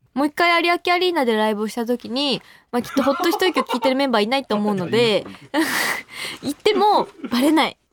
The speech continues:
すごいね、影山さんってなるかも。<laughs> したらほっと一息のおかげだ。配慮の日本って感じだな。さあ、続いて、大阪府二十四歳、ピーナッツバター日和さん。最近絶好調で、年が明けてからまだ一度も赤信号に引っかかってないと噂の影山かに挑戦するんだ。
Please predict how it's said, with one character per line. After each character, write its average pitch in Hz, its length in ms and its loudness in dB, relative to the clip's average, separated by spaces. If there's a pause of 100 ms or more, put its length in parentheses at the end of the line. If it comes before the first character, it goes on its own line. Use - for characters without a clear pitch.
(160)
す - 180 -6
ご 359 140 4
い 494 40 4
ね、 415 100 2
影 320 180 2
山 294 180 2
さ 302 140 2
ん 285 40 -4
っ - 20 -10
て 240 60 -4
な 247 160 4
る 285 80 2
か 214 140 -2
も。 175 120 -4 (600)
<laughs> - 640 -8
し - 80 -10
た 311 100 2
ら 294 80 2
ほ 269 60 4
っ 269 100 -2
と 320 120 0
一 359 180 0
息 277 160 0
の 214 100 2
お 202 40 -2
か 220 120 0
げ 208 160 2
だ。 185 160 -2 (680)
配 233 300 0
慮 190 140 2
の 175 120 0
日 185 140 2
本 214 200 2
っ - 20 0
て 196 80 -8
感 196 200 0
じ 202 100 0
だ 214 100 0
な。 254 200 0 (600)
さ 403 120 0
あ、 440 40 2
続 330 200 0
い 302 80 0
て、 294 240 2
大 - 60 -2
阪 254 300 -2
府 - 260 0 (300)
二 247 120 2
十 208 100 4
四 226 180 0
歳、 214 160 -2
ピ - 120 -6
ー 254 40 2
ナ 254 60 2
ッ - 20 0
ツ 254 100 -4
バ 254 100 0
タ 254 100 0
ー 240 40 -2
日 285 100 2
和 294 100 0
さ 208 100 -2
ん。 - 60 -6 (800)
最 269 220 0
近 247 200 0
絶 240 200 0
好 349 180 0
調 240 220 2
で、 294 120 0
年 277 280 -4
が 247 80 2
明 220 60 0
け 240 80 -6
て 220 100 -4
か 220 100 -4
ら 214 80 0
ま 269 120 0
だ 240 80 0
一 214 200 -2
度 285 60 0
も 277 180 -2
赤 254 220 0
信 339 240 -2
号 240 80 0
に 208 100 0
引 - 60 -12
っ - 20 -14
か 339 120 -2
か 403 80 2
っ 403 60 -2
て - 80 -8
な 294 100 2
い 285 60 -2
と 240 80 -2
噂 240 180 0
の 247 80 -2
影 254 180 0
山 294 160 0
か 247 80 -2
に 226 60 -4
挑 262 60 -2
戦 254 80 0
す 262 60 -2
る 254 80 4
ん - 40 -4
だ。 - 0 -